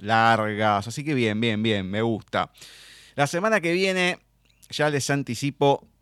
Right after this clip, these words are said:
que Cine desde la distancia no va a estar. Tendría que compartirles el episodio sexto de Star Wars. Así terminamos la trilogía original. Pero la verdad,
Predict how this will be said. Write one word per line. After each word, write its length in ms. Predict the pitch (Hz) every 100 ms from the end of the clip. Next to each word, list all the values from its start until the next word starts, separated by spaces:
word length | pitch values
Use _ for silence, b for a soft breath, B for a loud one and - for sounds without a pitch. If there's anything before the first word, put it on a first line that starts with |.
| _ _
que 140 | - 101
Cine 520 | - - 165 156 120
desde 380 | 117 120 110 110
la 160 | 110
distancia 720 | 104 98 - 120 123 - 120 -
no 640 | - 92 90 90 104 120 104
va 120 | 98
a 40 |
estar. 760 | 156 - - 107 104 104 117 139 - _
Tendría 340 | 107 113 156
que 120 | 156 123
compartirles 880 | 113 107 113 110 131 127 139 143
el 80 | 113
episodio 420 | 101 95 113 117
sexto 680 | 107 - 117 110 - - 127
de 80 | 113
Star 240 | 92 101 107
Wars. 480 | 127 107 90 - b b b _
Así 220 | 87 -
terminamos 580 | 107 131 110 117 127 135
la 120 | 113
trilogía 520 | 98 101 95 - 120
original. 640 | 120 98 - 104 101 87 71 B B B B
Pero 320 | - 165 170
la 100 | 156
verdad, 500 | 135 143 165 185 196